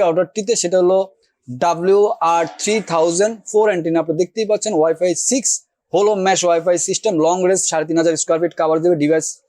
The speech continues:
পঞ্চাশ থেকে ষাটটা কানেকশন করতে পারবেন। এক বছর অফিসিয়াল ওয়ারেন্টিতে মূল্য হচ্ছে চার হাজার ছয়শো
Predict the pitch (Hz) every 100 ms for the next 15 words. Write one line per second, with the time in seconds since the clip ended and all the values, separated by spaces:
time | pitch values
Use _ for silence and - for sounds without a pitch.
0 | _ _ - 190 190 - 180 170 160 180
1 | 180 170 175 - 165 160 _ _ _ _
2 | - 170 175 196 196 185 202 208 196 180
3 | 170 190 - 180 170 196 175 165 175 185
4 | 180 190 190 - 185 185 175 185 180 -
5 | 185 180 185